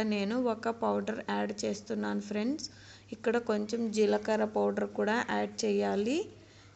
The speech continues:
ఇక్కడ నేను కొంచెం మెంతి పౌడర్ కూడా యాడ్ చేశాను. మీకు ఆప్షనల్ అండి, మెంతి పౌడర్ చేస్తే చేయొచ్చు, లేదంటే లేదు. వేయకపోయినా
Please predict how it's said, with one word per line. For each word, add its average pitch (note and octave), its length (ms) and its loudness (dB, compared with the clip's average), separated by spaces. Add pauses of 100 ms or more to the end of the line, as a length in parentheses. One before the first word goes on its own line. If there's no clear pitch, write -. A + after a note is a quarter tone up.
(200)
ఇక్కడ A3 240 0 (160)
నేను A3 180 2 (140)
కొంచెం A3 300 2 (100)
మెంతి G#3 300 0 (100)
పౌడర్ G#3+ 260 2 (100)
కూడా G#3+ 160 4 (140)
యాడ్ G#3 320 0
చేశాను. G#3 540 0 (440)
మీకు A3 220 0 (160)
ఆప్షనల్ G#3+ 580 0
అండి, G3+ 220 0 (100)
మెంతి G3+ 380 -2
పౌడర్ G#3 340 0 (140)
చేస్తే G#3+ 360 -2 (140)
చేయొచ్చు, G#3+ 400 0 (140)
లేదంటే G#3+ 480 0 (100)
లేదు. G#3 300 -2 (480)
వేయకపోయినా A3 680 4